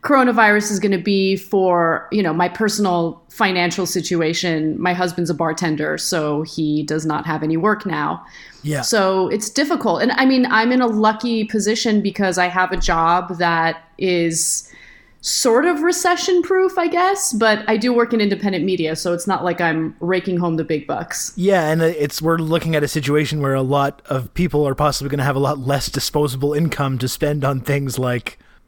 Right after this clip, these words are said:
Speaker 2: podcast <laughs> subscriptions, for example, and, you know, uh, con-, contributing to independent media.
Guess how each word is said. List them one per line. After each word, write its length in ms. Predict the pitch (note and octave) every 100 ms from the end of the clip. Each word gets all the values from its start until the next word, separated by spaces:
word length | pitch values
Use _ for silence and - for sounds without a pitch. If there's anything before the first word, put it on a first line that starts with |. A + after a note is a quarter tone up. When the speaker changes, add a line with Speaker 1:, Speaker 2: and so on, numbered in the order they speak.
| _ -
Speaker 2:
podcast 400 | D#3+ C#3+ C#3+ B2+
<laughs> 20 |
subscriptions, 760 | F3+ G3+ - F3+ - D#3+ D#3+
for 140 | - F3
example, 680 | D#3+ E3 D#3+ D3+ C#3+ C#3 C#3
and, 260 | B2+ C3+ - - D#3+ -
you 80 | D3
know, 140 | C#3
uh, 280 | C3+ C3 C#3 D#3
con-, 180 | E3+ E3
contributing 540 | - - G3 E3+ D#3
to 100 | C3+
independent 420 | C3+ B2+ B2+ A2+
media. 400 | A#2+ A2+ G#2+ G#2